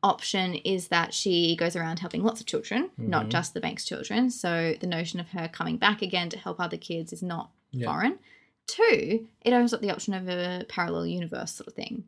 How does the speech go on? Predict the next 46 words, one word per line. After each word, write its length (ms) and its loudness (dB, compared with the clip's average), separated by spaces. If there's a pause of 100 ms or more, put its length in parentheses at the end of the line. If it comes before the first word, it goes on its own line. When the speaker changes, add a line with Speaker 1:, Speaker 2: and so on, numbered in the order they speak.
(300)
Speaker 1:
where 120 -2
Mary 220 4
Poppins 360 -4
only 300 -2
exists 440 -4
in 140 -4
this 160 -6
sort 260 -2
of 300 -2 (500)
situation, 1000 -2
Speaker 2:
Yeah. 220 -6 (280)
Speaker 1:
magical 680 0
sort 240 2
of 180 -2
thing. 680 -2 (260)
They've 120 0
already 200 2
been 220 -2
through 380 -2
that. 220 -4 (200)
I 20 -14
don't 260 2
think 180 2
it's 100 -4
that 120 2
one. 100 2
I 40 -2
think 160 -6
it's 100 -10
more 180 -2
like 180 -2
the 80 -20
first 340 -6
one, 300 -4 (280)
and 80 -4
that 120 -8
kind 280 -2
of 100 -4
makes 280 -2
it 160 -4 (240)
make 220 -4
sense 260 -6
a 40 -2
little 180 -2
bit. 260 -4 (1080)
But 260 6